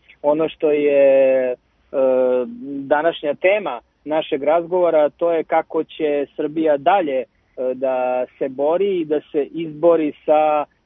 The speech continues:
negativnim efektima koje ova pandemija koja podrazumeva globalni, dakle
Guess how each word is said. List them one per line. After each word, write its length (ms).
negativnim 680
efektima 560
koje 320
ova 340
pandemija 640
koja 720
podrazumeva 680
globalni, 520
dakle 280